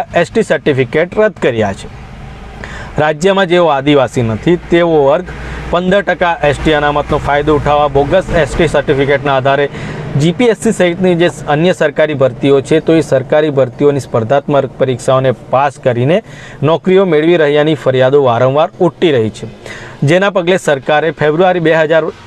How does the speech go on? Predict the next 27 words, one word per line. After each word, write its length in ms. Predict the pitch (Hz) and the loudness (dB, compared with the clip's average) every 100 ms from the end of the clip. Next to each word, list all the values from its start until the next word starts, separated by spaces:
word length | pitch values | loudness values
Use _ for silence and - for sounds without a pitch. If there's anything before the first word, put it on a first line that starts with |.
| - | -6
બાવીસના 520 | 151 127 151 147 165 165 | 0 2 0 0 0 0
આરંભે 420 | 143 147 147 139 196 - - - - - - | 0 0 0 0 0 -6 -20 -18 -16 -16 -6
સાચા 400 | 156 156 208 196 | -2 0 0 0
આદિવાસી 460 | 180 185 180 185 | 2 2 2 2
બચાવ 260 | 143 139 156 | 0 0 -2
સમિતિની 540 | - 135 131 143 139 127 | 0 -2 0 0 0 0
માંગણીઓ 320 | 123 135 131 | 0 0 -2
સ્વીકારી 600 | - 139 151 151 160 175 - - - - - | -2 -2 0 0 0 -4 -8 -20 -20 -20 -18
સને 320 | - 180 202 | -4 0 2
ઓગણીસો 340 | 202 180 196 220 | 2 2 0 0
છપ્પનની 520 | 151 131 180 185 202 | -2 -4 -2 0 0
સ્થિતિએ 480 | - 170 165 170 165 | 0 -2 2 2 2
સાચા 380 | 143 127 156 139 | 0 -2 0 0
આદિવાસીઓ 440 | 135 143 131 147 | 2 2 2 0
નક્કી 280 | 135 123 139 | 0 0 -2
કરવા 260 | 131 127 127 | 0 0 0
તપીસ-, 460 | 123 180 175 - - | -2 0 -2 -4 -6
તપાસ 340 | 143 - 202 | -4 0 0
કમિશન 380 | - 151 139 147 | 0 0 0 0
રચવાનું 420 | 120 - 123 147 | -2 0 0 0
જાહેર 240 | 143 117 117 - | 0 0 0 0
થયું 300 | 156 117 104 | 0 0 -2
હતું. 180 | - 117 - - - - - - | -8 -20 -18 -18 -18 -20 -20 -6
આ 220 | - 190 | -2 0
તરફ 320 | 190 165 170 147 | 2 2 2 0
રાજ્યમાં 420 | 131 127 139 139 | -2 0 0 0
સ્પર્ધાત્મક 600 | - 120 123 156 165 | -2 -2 0 0 -2